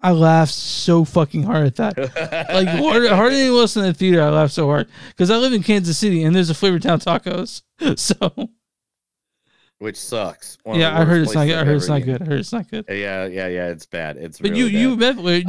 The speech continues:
Speaker 1: met,
Speaker 2: Um,
Speaker 1: you met Guy Fieri there, right? Like, you
Speaker 2: yeah,
Speaker 1: hung
Speaker 2: yeah,
Speaker 1: out
Speaker 2: I met Guy Fieri. Yep, really good dude. I, I gotta watch an episode of Diners, Drive-Ins, and Dines at, uh, Grinders.
Speaker 1: Yeah.
Speaker 2: Um, you can go to high school. You can hijack a parade when you want.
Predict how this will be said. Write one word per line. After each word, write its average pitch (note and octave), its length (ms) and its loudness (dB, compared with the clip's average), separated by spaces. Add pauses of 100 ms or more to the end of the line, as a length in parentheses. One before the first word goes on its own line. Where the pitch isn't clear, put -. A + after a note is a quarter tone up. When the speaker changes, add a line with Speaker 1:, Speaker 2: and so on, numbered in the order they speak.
Speaker 1:
met, A#3 200 2
Speaker 2:
Um, F#3 60 -8
Speaker 1:
you F#3+ 120 0
met A#3 200 0
Guy A#3 180 0
Fieri C3+ 300 0
there, C#3 200 -2
right? F#3 180 0
Like, E3+ 140 0
you E3+ 200 0
Speaker 2:
yeah, D#3 60 2
Speaker 1:
hung F3+ 100 2
Speaker 2:
yeah, E3+ 80 2
Speaker 1:
out E3 60 -4
Speaker 2:
I G3+ 40 -8
met F3+ 200 -8
Guy B2 160 -6
Fieri. G#2+ 360 -8 (240)
Yep, C#3+ 300 -8
really D#3 220 -6
good D#3+ 240 -8 (200)
dude. C#3+ 220 -6
I, A2 160 -4
I A2+ 140 -8
gotta C3 180 -6
watch C3 280 -4
an B2 60 -12
episode A#2+ 320 -8
of A#2 220 -4
Diners, A#2 380 -10
Drive-Ins, A2+ 320 -10
and G#2+ 80 -14
Dines A2+ 400 -8
at, G2 120 -4
uh, F#2+ 200 -4
Grinders. G#2 580 -12
Speaker 1:
Yeah. D#3+ 120 -6 (880)
Speaker 2:
Um, B2+ 480 -4 (1400)
you C3+ 100 -6
can D#3 80 -6
go E3+ 120 -4
to C#3 100 -6
high C#3 240 -6
school. G#3 580 -8 (280)
You E3+ 120 -8
can D#3+ 160 -8
hijack C3+ 760 -6
a A2 60 -8
parade G#2 540 -6
when F#2+ 160 -6
you F2 180 -12
want. D#2+ 380 -8